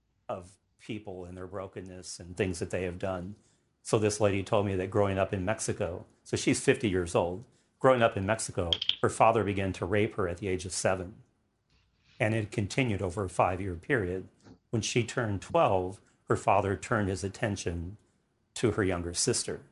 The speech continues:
She blamed God for allowing this to happen. So in her culture, she turned to curanderos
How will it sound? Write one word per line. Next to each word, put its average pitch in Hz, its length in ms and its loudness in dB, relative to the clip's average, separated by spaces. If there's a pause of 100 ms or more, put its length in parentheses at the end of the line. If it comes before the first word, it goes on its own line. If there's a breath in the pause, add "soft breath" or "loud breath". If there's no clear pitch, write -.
(180)
She - 200 0
blamed 95 320 0
God 95 440 2 (260 soft breath)
for 117 160 0
allowing 95 380 2
this 90 180 -6
to 98 100 -8
happen. 90 440 -4 (600 soft breath)
So 113 220 4
in 101 80 2
her 110 100 4
culture, 156 400 2
she 101 200 0
turned 98 300 0
to 95 60 -8
curanderos 107 920 0